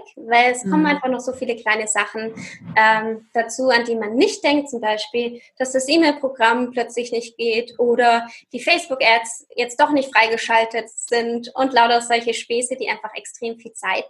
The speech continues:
Speaker 1: brauchen. Und dann war es uns eigentlich von Anfang an klar, wir schauen, dass wir diese tausend E-Mail-Adressen kriegen und dass wir es einmal genauso durchziehen, wie du es gesagt hast, und dann verfeinern,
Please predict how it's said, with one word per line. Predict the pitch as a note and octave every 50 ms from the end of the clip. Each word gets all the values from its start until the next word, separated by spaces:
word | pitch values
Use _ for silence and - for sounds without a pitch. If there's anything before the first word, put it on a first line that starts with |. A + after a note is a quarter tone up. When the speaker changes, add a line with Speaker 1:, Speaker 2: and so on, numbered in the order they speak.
| _
Speaker 1:
brauchen. | - B3 C4 C#4+ D4+ - E4 F4 F4 - _ - - - - _ _
Und | B3 A#3 A#3
dann | A#3 A#3 A#3 C4 C4 B3+ A3 G#3+ A3
war | A#3 A#3
es | A#3 A#3 -
uns | B3 A#3+
eigentlich | - A3+ A#3 A#3 A#3 A#3 -
von | A#3+ A#3 A#3+ A#3+ A#3 A3+ - _ _ _ _ _
Anfang | A#3 A#3 A#3 A#3+ C4 C4
an | A#3 A#3 A#3
klar, | A#3 - A#3 A3+ A3+ A3 A3+ A3+ A3+
wir | A3+ A3
schauen, | - - A#3+ A#3 A#3+ B3 B3 B3 B3 - - _ _ _
dass | A3+ A3 - -
wir | B3 A3+
diese | A3+ A#3+ A#3 A#3 - A3+ A3 A3 A3 A3 G3+ - - - _ _ _ -
tausend | - A#3 A3+ A3+ A3+ A#3 G#3+ - - _ _
E-Mail-Adressen | C#4+ D#4 D4+ D#4 C#4+ - - - - A#3+ A#3 - - A#3+ A#3 A#3 -
kriegen | A#3+ A#3+ A#3 A#3 A#3+ A#3 A#3 A#3+ A#3 - - _ _ _
und | - A3+ A3
dass | A3 G#3+ - -
wir | A#3+
es | A#3 A#3+ A#3 - -
einmal | A3+ A#3 A#3+ B3 A#3+ A#3 A3+ A3+ A3+
genauso | A3+ A3 A3+ A#3 A#3 A#3 B3 B3+ B3 B3 A#3+ A#3 A#3+ -
durchziehen, | B3+ B3 B3 B3 - - - - B3+ B3 B3 A#3+ A3+ A#3
wie | A3+ A3+
du | - A#3
es | A#3 -
gesagt | - A3 A3 G#3+ G#3+ B3+ - - - D4+
hast, | D#4 D#4 D#4 - - _
und | - A#3 A#3 A#3
dann | G#3+ G#3 G#3+ A3
verfeinern, | A3 - - A3 A3 - - - A3 G#3 G#3 G#3+ G#3 G#3+ A3